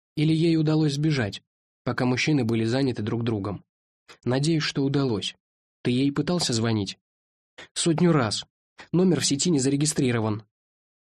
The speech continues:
Допустим, ей повезло. Куда, по-твоему, она отправится? Если бы я знал... Уж можете поверить, нашел бы ее.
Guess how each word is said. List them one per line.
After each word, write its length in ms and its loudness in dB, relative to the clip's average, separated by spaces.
Допустим, 480 -2
ей 160 2
повезло. 560 -2
Куда, 200 0
по-твоему, 540 0
она 220 0
отправится? 680 -4
Если 280 2
бы 100 4
я 140 4
знал... 360 2
Уж 180 0
можете 320 2
поверить, 440 2
нашел 360 2
бы 120 0
ее. 400 -2